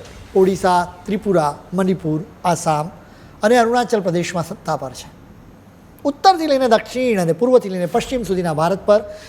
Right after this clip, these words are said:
બી જે પીનું કમળ ખીલ્યું છે. બીજી તરફ કોંગ્રેસ સમેટાઈ ગઈ છે. બીજી તરફ મહારાષ્ટ્ર, ગોવા, આંધ્રપ્રદેશ, બિહાર, મેઘાલય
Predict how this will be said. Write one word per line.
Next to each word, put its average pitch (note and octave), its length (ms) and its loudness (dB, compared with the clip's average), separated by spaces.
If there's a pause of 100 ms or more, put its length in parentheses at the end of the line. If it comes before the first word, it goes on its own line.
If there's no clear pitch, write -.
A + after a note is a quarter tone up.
(100)
બી G#3 160 4
જે G3+ 100 6
પીનું D#3 220 -4
કમળ D#3+ 260 -2
ખીલ્યું C3 300 -8
છે. - 120 -18 (1000)
બીજી F3+ 180 0
તરફ A3 220 4 (500)
કોંગ્રેસ F3 480 0 (360)
સમેટાઈ D3 440 -2
ગઈ B2+ 180 -12
છે. - 180 -16 (3000)
બીજી F#3 140 4
તરફ F#3 260 4
મહારાષ્ટ્ર, F3+ 760 0
ગોવા, D#3+ 300 2 (120)
આંધ્રપ્રદેશ, D3+ 460 -2 (180)
બિહાર, D#3+ 540 -2
મેઘાલય D3+ 380 0